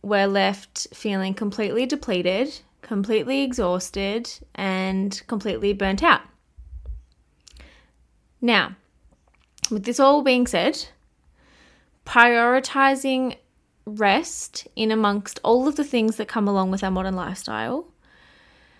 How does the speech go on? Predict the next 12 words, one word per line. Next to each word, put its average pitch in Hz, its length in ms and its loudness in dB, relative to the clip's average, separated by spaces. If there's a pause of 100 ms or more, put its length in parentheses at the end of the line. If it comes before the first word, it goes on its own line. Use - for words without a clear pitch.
(1400)
is 233 260 2
really 262 640 4
what 220 260 4
is 220 140 4
needed 202 500 2
to - 380 -6
deeply 208 720 2
nourish 196 720 0
and 202 180 -2
support 185 760 -2
our 175 160 0
body, 208 600 0